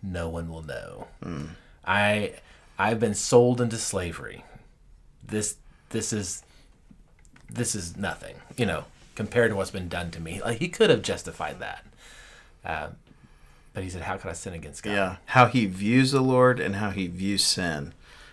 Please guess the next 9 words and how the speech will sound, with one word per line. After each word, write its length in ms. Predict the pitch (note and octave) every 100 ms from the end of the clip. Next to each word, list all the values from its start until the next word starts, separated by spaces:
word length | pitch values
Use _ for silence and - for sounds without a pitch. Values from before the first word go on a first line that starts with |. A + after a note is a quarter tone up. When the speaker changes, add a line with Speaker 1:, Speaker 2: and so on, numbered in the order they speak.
| -
Speaker 2:
I 100 | G#2
think, 300 | - F#2 E2+
are 180 | F2 E2+
the, 340 | D#2+ D2+ D2 C2+
the 140 | G2+
sticky 400 | - A2+ F#2 G2
things 300 | - F2 E2
for 140 | -
me. 360 | F2 E2+ E2 E2+